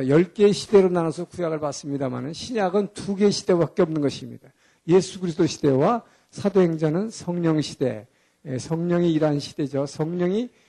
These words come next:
보이지 않기 때문에 여기서는 하나님이 사람이 돼서 오셨기 때문에 그 사람의 이-, 사람이신 하나님의 이야기를 하고 있다면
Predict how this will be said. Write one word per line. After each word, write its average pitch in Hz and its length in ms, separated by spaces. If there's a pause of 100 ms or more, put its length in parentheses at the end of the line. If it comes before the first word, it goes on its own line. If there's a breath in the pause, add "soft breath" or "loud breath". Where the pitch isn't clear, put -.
(140)
보이지 196 360
않기 202 260
때문에 160 520
여기서는 220 400
하나님이 214 600
사람이 185 500
돼서 226 260
오셨기 202 400
때문에 208 440 (260 soft breath)
그 220 120
사람의 202 560
이-, 185 220 (220)
사람이신 208 880
하나님의 202 580
이야기를 165 340
하고 143 160
있다면 165 400